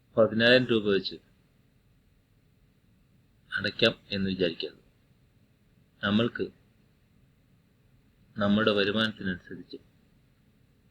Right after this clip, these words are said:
പത്ത് വർഷവും കൃത്യമായി അടച്ചു കൊണ്ടുപോകാൻ പറ്റുന്ന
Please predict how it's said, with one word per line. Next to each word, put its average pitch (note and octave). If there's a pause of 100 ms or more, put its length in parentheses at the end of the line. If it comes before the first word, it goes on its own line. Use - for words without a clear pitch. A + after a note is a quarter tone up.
(120)
പത്ത് A2+
വർഷവും A#2+ (120)
കൃത്യമായി A#2+ (220)
അടച്ചു A2
കൊണ്ടുപോകാൻ G2+ (180)
പറ്റുന്ന B2